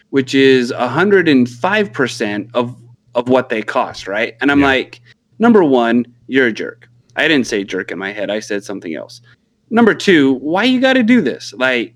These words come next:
Speaker 1: like, why you gotta be that guy that does that, right?" So, so people, don't be that guy who buys stuff up and then sells it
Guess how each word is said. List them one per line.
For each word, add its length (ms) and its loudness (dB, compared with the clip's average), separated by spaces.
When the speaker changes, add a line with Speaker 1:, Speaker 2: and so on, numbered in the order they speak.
Speaker 1:
like, 220 0
why 200 -2
you 140 2
gotta 200 4
be 220 0
that 360 -2
guy 420 -2
that 220 -2
does 260 -2
that, 300 -6
right?" 280 -2
So, 500 2
so 180 -2
people, 500 2
don't 200 2
be 120 4
that 240 0
guy 240 -2
who 200 0
buys 280 0
stuff 280 -2
up 340 -2
and 140 2
then 120 2
sells 340 -2
it 200 -2